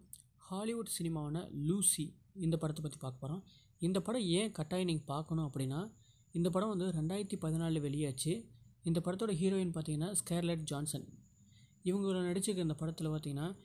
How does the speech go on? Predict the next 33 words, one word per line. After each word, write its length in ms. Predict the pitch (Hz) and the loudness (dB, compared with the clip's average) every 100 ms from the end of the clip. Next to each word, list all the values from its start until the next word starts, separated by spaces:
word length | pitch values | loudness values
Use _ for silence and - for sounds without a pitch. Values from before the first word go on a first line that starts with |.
| - - | -20 -2
இது 200 | 175 170 | 2 4
வெறும் 300 | 175 233 262 - | 4 4 2 4
சயின்ஸ் 320 | 165 208 226 | 4 4 2
ஃபிக்ஷன் 280 | 214 - 208 | 2 2 0
சினிமா 360 | 185 165 170 175 | 0 2 2 2
மட்டும் 300 | 156 151 180 | 0 0 -2
கிடையாது. 600 | 156 151 147 127 180 226 - - - - | 0 -2 -2 -2 -4 -6 -12 -20 -20 -8
இந்த 180 | 175 165 | 0 2
படத்துல 340 | 160 175 214 220 | 2 0 0 0
வந்து 300 | 170 170 214 | 2 2 0
நிறைய 380 | 151 214 247 | 0 2 2
விஷயங்களை 460 | 214 190 214 214 170 | 2 0 0 0 0
வந்து 200 | 185 165 | 0 0
கையாண்டிருப்பாங்க. 640 | 156 151 156 147 135 139 - - - - - | 0 0 -2 -4 -6 -6 -12 -20 -20 -20 -4
அஹ், 200 | 156 147 | -2 0
இந்த 180 | 151 156 | 2 2
படத்துல 380 | 165 214 240 196 | 2 2 0 0
வந்து 80 | 185 | 0
பார்த்தீங்கன்னா, 400 | 170 160 151 202 - | 0 0 0 -2 0
ஃபஸ்ட்டு 360 | 190 - - | 2 2 2
ஓப்பனிங்கில் 520 | 254 180 185 196 185 170 | 2 2 2 0 0 -2
பார்த்தீங்கன்னா, 480 | 160 151 151 196 - - - - | -2 0 0 -2 -6 -18 -20 -2
ஒரு 200 | 151 151 | 2 2
காலேஜில் 560 | 165 175 220 190 185 175 | 2 2 2 2 0 0
வந்து, 380 | 160 170 240 240 | 2 2 -2 -4
அஹ், 280 | 190 156 151 | -2 0 0
லெக்சரர் 360 | 147 156 - 190 | 0 0 0 2
வந்து 420 | 165 156 185 156 | 2 2 2 2
ஸ்டூடெண்ட்ஸ்க்கு 480 | 151 - 180 170 - | 0 0 0 0 0
வந்து 260 | 156 180 156 | 0 2 0
லெசன் 240 | 143 185 | 0 2
எடுத்துட்டு 320 | 170 156 156 | 2 0 -4
இருப்பாங்க. 380 | - 143 139 202 | -4 -4 -4 -4